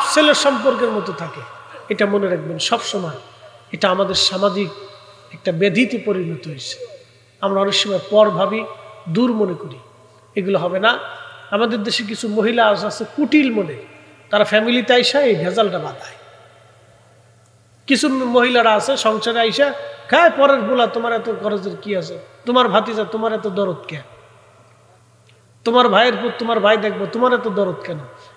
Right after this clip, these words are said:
এগুলি অনেক মহিলাদের ভিতরে এগুলি খুলুসিয়াত আছে, এই, এই সমস্ত খাস-, মানে খাসাসিয়াত আছে,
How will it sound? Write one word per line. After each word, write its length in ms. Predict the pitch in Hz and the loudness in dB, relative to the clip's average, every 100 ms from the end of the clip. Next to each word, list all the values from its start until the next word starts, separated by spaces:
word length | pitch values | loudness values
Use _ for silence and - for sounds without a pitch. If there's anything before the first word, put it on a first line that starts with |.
| - | -2
এগুলি 300 | 202 208 214 | 0 2 2
অনেক 300 | 202 214 208 | 2 2 0
মহিলাদের 460 | 196 208 202 196 | -2 0 -2 -4
ভিতরে 280 | 180 180 185 | -6 -6 -6
এগুলি 220 | 175 180 | -6 -8
খুলুসিয়াত 580 | 175 - 226 - 208 170 | -8 -6 -6 -4 -6 -4
আছে, 200 | 165 - 202 | -8 -8 -4
এই, 240 | 202 202 | -4 -2
এই 80 | 202 | -4
সমস্ত 400 | 196 196 - 185 | -4 -8 -10 -10
খাস-, 280 | - 190 170 | -6 -6 -4
মানে 180 | 190 180 | -6 -6
খাসাসিয়াত 600 | 190 185 190 - 180 165 | -6 -6 -6 -6 -8 -8
আছে, 220 | 151 165 | -12 -14